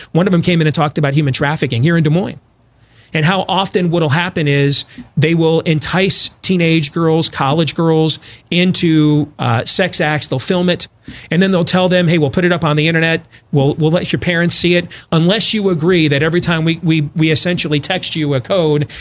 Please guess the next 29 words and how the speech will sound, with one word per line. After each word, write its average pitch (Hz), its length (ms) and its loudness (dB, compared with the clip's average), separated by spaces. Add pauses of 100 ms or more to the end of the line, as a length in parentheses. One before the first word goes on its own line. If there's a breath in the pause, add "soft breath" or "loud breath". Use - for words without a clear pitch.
(120 loud breath)
and 143 120 2
you 185 120 2
show 185 260 0
up 190 100 -2
to 170 80 -2
have 165 160 -2
sex 180 320 -2
with 147 120 -4
this 131 200 0
individual, 143 760 0 (280 soft breath)
okay, 139 380 2 (240 loud breath)
then, 170 460 2
you 165 100 2
know, 156 180 2
that's 156 380 -2
the, 180 240 -4
that's 160 300 -2
how 165 160 0
this 156 240 0
tape 180 280 -2
will 160 120 -2
then 151 200 0
stay 139 540 0 (260 loud breath)
underground." 143 640 2
And 127 120 4
that, 151 260 -2
this 190 160 2
happens 185 560 -2 (300 loud breath)
in, 170 200 2